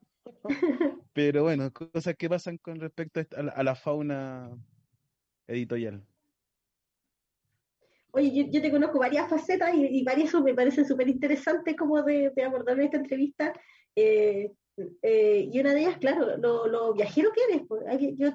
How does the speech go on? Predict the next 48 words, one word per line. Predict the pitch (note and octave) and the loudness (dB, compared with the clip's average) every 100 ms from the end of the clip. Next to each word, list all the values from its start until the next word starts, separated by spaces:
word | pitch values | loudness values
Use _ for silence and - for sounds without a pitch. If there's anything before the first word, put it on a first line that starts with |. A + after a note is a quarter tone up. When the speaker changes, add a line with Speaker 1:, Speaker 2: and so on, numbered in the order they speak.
| - | 0
Speaker 2:
yo | D4 | 0
desde | C#4+ C#4 | 0 0
que | C#4+ C#4 C4+ | 0 2 0
con-, | B3 A#3+ A#3+ - _ | 0 -2 -2 -8 _
como | A#3 A#3+ A#3 A#3 | -6 -2 -2 -4
que | - A#3 A3+ A3+ A3 G#3+ G#3+ _ _ _ _ | -4 0 2 4 4 2 0 _ _ _ _
te | G#3+ | -2
cacho | A#3 C4 D4+ | 0 -2 0
así | D4 C#4+ | 0 0
como | C4+ B3+ | 2 2
en | |
redes | B3 B3+ | 4 2
sociales | B3+ A3 - G#3 B3+ C4 | 2 -2 0 2 2 2
y | |
después | B3 B3+ | 0 -2
cuando | C4 B3 | -2 -2
te | A#3+ | -2
conocí | A3+ A3 G#3+ B3+ | -2 -4 -4 -10
y | C4+ | -6
todo, | B3+ C#4 E4 - _ _ | -2 -2 -4 -14 _ _
has | B3 | -2
viajado | C4+ C4+ D4 C#4 | -2 0 2 2
harto, | C4 G4+ - A3+ | 0 -4 -2 -2
entonces | A3 A#3+ C4+ C4+ | -2 -4 -2 -4
te | |
quería | C4 C4 | 0 2
preguntar | C4+ C#4 C#4 C#4 D#4 - | 2 2 2 0 0 -4
como | C4 B3 B3 A#3+ A#3+ B3 - _ _ | 0 2 4 4 2 -2 -10 _ _
de | - A#3+ | 0 2
los | A#3+ A#3 | 2 0
viajes | B3+ C4+ D#4 | -2 0 -2
que | D4+ | 0
has | C#4+ D#4+ | 2 0
hecho, | - E4+ | -2 -2
¿cuál | D4 C#4+ | 2 2
es | D4+ | 2
el | |
que | C#4+ | 0
te | C4+ | 2
ha | B3 | 0
gustado | B3 B3+ B3 | -2 0 0
más? | A3+ D3 - _ _ _ - - _ _ | 0 -6 -12 _ _ _ -20 -20 _ _
O, | - G#3+ G#3 G#3 - | -4 2 2 0 -6
¿y | A#3 | -2
cuál | C4+ C4+ | 0 0
te | C4+ | 0
queda | C4 B3+ | 0 0
pendiente? | B3 A#3 A3 F3+ F3+ - | 0 -2 0 -2 -4 -14